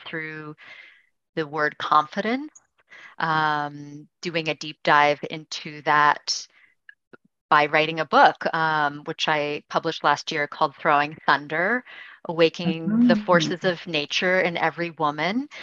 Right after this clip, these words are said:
Speaker 1: which really explores this new paradigm of how do we, how do we define confidence or, or,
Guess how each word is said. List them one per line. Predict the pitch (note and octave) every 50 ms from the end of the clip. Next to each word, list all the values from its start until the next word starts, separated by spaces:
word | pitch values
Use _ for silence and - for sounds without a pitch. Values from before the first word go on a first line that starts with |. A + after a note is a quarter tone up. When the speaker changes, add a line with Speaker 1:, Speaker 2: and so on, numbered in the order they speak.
| - - _
Speaker 1:
which | A#3 - - -
really | G3 G3 G3 F#3 G3+ G#3 G3+
explores | G3 - - - - - A#3 A#3 G#3+ G3 -
this | F3+ F3 - -
new | F#3 F3 F#3 -
paradigm | - - A3 A3 G#3+ F3+ E3+ D3 C#3 D3 D3+
of | D3+ -
how | - - F3 E3+
do | E3+ E3+
we, | D#3+ E3+ E3 D#3+ D#3+ D#3 D#3+ D#3+ D#3+ - - - - _ _ _ _ _ _
how | _ - G3
do | F#3+ G3+
we | G3 G3+ F#3+
define | F3+ E3+ - - F#3 E3+ E3 E3 E3 E3 D#3+ E3 E3 E3
confidence | - - - E3+ E3+ - - E3+ E3 D#3+ D#3+ - -
or, | D#3+ D3+ D#3+ -
or, | E3+ E3 D#3+ D#3 D#3 D#3 - -